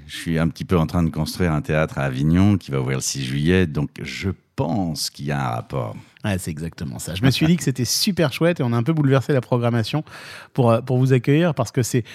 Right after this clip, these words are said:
Speaker 2: vous accueillir, c'est parler de ce projet fou d'ouvrir un théâtre à Avignon, de, de faire des travaux mer-, pharaoniques, on va en parler, mais aussi de le faire dans le cadre d'un, de, de, de presque d'un réseau de salles entre Paris et Avignon et, euh, d'un projet encore plus global. Et c'est aussi le, la manière de parler du Festival d'Avignon,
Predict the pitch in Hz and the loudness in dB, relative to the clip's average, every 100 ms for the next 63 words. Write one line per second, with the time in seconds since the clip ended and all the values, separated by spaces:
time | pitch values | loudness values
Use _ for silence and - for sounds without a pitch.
0 | - - 120 156 147 135 156 180 131 110 | -16 -2 2 4 4 4 2 2 0 0
1 | 113 139 127 110 - 117 117 - 202 165 | 2 2 0 -4 0 0 0 -2 0 2
2 | 120 123 117 110 120 123 - 107 104 113 | 4 4 2 2 2 0 0 -2 -2 0
3 | 117 123 127 117 104 98 113 104 101 110 | 2 2 2 2 2 0 -2 -2 -2 -2
4 | 107 107 113 123 - - 104 113 113 135 | 0 -2 0 -2 -2 -4 0 2 2 0
5 | 101 101 110 110 131 170 - - - - | -4 -2 -2 2 2 0 -6 -18 -16 -16
6 | - 127 147 - 196 143 127 - 160 143 | 0 4 4 4 0 2 2 2 0 0
7 | 117 147 147 120 110 110 104 104 104 110 | 0 0 0 0 -4 -4 -4 -4 -4 -6
8 | 92 117 - 160 139 117 139 143 - 170 | -6 -8 -4 -2 0 0 2 2 2 0
9 | 139 - 123 135 127 147 117 117 127 143 | 0 -2 2 2 2 0 0 -2 0 0
10 | 196 - - - - 135 147 139 123 113 | -2 -8 -20 -20 -6 2 4 4 0 0
11 | 139 131 123 120 139 127 147 - 131 139 | 0 0 -2 -4 0 4 4 2 -2 0
12 | 131 185 165 135 117 120 156 123 120 117 | 0 0 0 0 0 2 2 2 2 0
13 | 123 - 131 127 127 120 110 | 0 2 2 4 2 0 -2